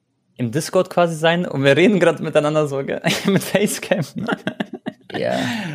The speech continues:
Speaker 1: Weil es fällt mir gar nicht auf, dass wir grad überhaupt aufnehmen, sondern es ist so, als würden wir grad irgendwie uns unterhalten quasi im Discord so mäßig.
Speaker 2: Ja, so
Speaker 1: Also
Speaker 2: langsam
Speaker 1: witzig.
Speaker 2: kommen wir rein. Die ersten paar Minuten war ein bisschen, äh, ja,
Speaker 1: Ja, ich
Speaker 2: das
Speaker 1: glaub, das ist für dich, weil du halt wirklich nicht so viel aufnimmst.
Speaker 2: Ja.
Speaker 1: Bei mir, ich nehme ja
Speaker 2: Tone.
Speaker 1: jeden Tag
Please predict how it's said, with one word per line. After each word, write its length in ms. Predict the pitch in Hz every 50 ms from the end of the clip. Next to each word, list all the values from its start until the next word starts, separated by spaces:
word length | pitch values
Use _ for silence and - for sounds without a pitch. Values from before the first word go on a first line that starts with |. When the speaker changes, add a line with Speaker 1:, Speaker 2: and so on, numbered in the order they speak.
| 139
Speaker 1:
Weil 160 | 135 165 180 190 190
es 140 | 190 -
fällt 280 | - - 196 220 220 202
mir 100 | 185 185
gar 140 | 160 180 185
nicht 160 | 190 156 165
auf, 180 | - 160 180 180
dass 160 | - 147 -
wir 80 | 156
grad 140 | 139 135 135 143
überhaupt 260 | 143 135 127 - -
aufnehmen, 640 | - 151 180 180 - 139 127 131 143 165 180 185 _ _ _ _ _ _ -
sondern 180 | 127 127 139
es 80 | 147 175
ist 120 | 185 185
so, 80 | - 165
als 160 | 160 147 -
würden 140 | 180 180 170
wir 60 | 160
grad 200 | 147 147 147 147
irgendwie 320 | - 160 165 170 170 160 - - _ _
uns 160 | - 139 131
unterhalten 380 | 147 135 139 143 139 151 147 143
quasi 240 | - - 131 123 127
im 80 | 120
Discord 320 | 123 135 131 - - 110 110
so 80 | -
mäßig. 260 | 110 113 117 - _ _ _ _ _ _ _ _ - - -
Speaker 2:
Ja, 80 | - 151 156
so 80 | 147 151
Speaker 1:
Also 20 | 151
Speaker 2:
langsam 280 | 170 185 190 180 185
Speaker 1:
witzig. 60 | 180
Speaker 2:
kommen 160 | - 180 180 165
wir 80 | 147
rein. 220 | 151 156 156 143 131
Die 60 | 131
ersten 240 | 127 139 135 - 147
paar 120 | 147 143
Minuten 260 | 143 139 139 139 147
war 80 | 139 127
ein 40 | 127
bisschen, 420 | 135 127 - 127 123 123 120 120 - - 120 120 120 120 120 - - - - - - - - -
äh, 40 | -
ja, 100 | - -
Speaker 1:
Ja, 100 | 208 208
ich 60 | - 143
Speaker 2:
das 60 | 135
Speaker 1:
glaub, 140 | - - 190
das 140 | 214 185 175
ist 120 | 175 -
für 80 | - 151
dich, 200 | 185 196 190 -
weil 120 | 135 131
du 160 | 127 127 135
halt 140 | 135 131 123
wirklich 180 | 139 143 127 139
nicht 100 | 127 -
so 140 | - 120
viel 100 | - 120
aufnimmst. 480 | 120 113 127 135 135 135 139 - - _ _ _ _ _ _ -
Speaker 2:
Ja. 140 | - 123 -
Speaker 1:
Bei 100 | 123 117
mir, 160 | 127 135 139
ich 120 | 131 127
nehme 140 | - 131 123
ja 60 | 147
Speaker 2:
Tone. 160 | 151 151 127 117
Speaker 1:
jeden 160 | 143 127 120
Tag 240 | - 123 117 113